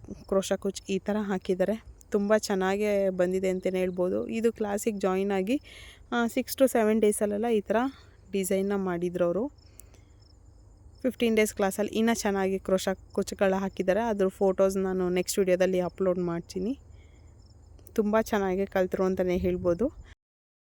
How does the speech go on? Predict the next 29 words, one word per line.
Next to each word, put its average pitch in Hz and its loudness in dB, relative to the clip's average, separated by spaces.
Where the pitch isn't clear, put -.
And 247 8
ಇನ್ನೊಂದು 226 6
ಏನು 202 6
ಅಂದರೆ, 202 4
ಏನೂ 208 4
ಬರೋದೇ 202 6
ಇಲ್ಲ, 196 2
ಏನೂ 202 2
ಗೊತ್ತೇ 202 0
ಇಲ್ಲ 208 2
ಅನ್ನೋರಿಗೆ 190 2
ಈ 208 2
ಲೆವೆಲಿಗೆ 196 2
ಹೇಳ್ಕೊಟ್ಟಾಗ 185 0
ತುಂಬಾ 196 0
ಖುಷಿ 208 -2
ಅನಿಸುತ್ತೆ. 185 -2
And, 208 4
ಆ, 202 2
ನೋಡಿ 196 2
ನೆಕ್ಸ್ಟ್ 180 -2
ಡೇ 196 2
ಸ್ಟೂಡೆಂಟ್ಸ್ಗೆಲ್ಲ 202 0
ಅವ್ರ 190 2
ಹ್ಯಾಂಡ್ 185 0
ಮೇಲೆ 190 0
ಮೆಹಂದಿ 196 2
ಹಾಕಕ್ಕೆ 185 -2
ಹೇಳಿದ್ದೆ. 180 -2